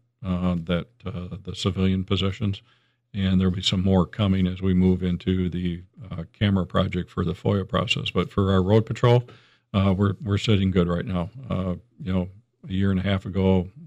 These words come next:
we were struggling a little bit trying to find good, uh, candidates. And that's one thing we, we pride ourselves on is hiring, uh, good professional people, uh, that are gonna serve our community, uh, you know, in an ethical manner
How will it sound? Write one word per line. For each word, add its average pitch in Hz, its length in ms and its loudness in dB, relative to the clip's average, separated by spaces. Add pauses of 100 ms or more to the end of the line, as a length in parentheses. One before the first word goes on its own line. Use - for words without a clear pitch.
(260)
we 95 220 0
were 95 180 2
struggling 95 480 0
a 87 60 -6
little 87 160 0
bit 87 220 -2
trying 95 180 2
to 90 80 -6
find 95 320 -2
good, 92 300 0 (520)
uh, 92 220 -2
candidates. 92 640 -2 (500)
And 101 320 -4 (140)
that's 117 280 2
one 110 140 6
thing 98 160 4
we, 98 140 4
we 90 240 -2
pride 98 320 4
ourselves 95 400 0
on 95 180 2
is 92 140 -8
hiring, 95 560 -2 (120)
uh, - 340 -6 (340)
good 104 340 4
professional 110 500 -4
people, 95 440 -2 (500)
uh, 95 500 0 (140)
that 92 180 -2
are 87 60 0
gonna 95 200 -2
serve 107 300 2
our 95 160 2
community, 95 640 0 (120)
uh, 98 360 -8 (260)
you 92 80 -8
know, 95 140 -6
in 95 60 -6
an 92 180 0
ethical 101 400 0
manner 95 400 0